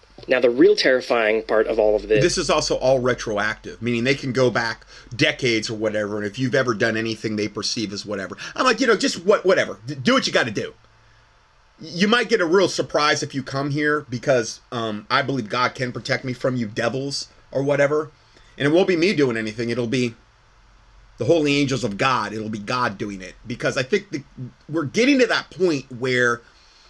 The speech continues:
Speaker 2: those days are probably upon us, where it's getting so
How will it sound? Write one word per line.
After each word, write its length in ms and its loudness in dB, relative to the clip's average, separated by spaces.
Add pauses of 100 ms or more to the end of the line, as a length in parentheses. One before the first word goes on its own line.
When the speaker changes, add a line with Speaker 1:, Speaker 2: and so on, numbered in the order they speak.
(100)
Speaker 2:
those 320 4
days 460 4
are 160 -2
probably 480 -2
upon 340 -8
us, 420 -10
where 160 0
it's 140 -4
getting 260 2
so 540 2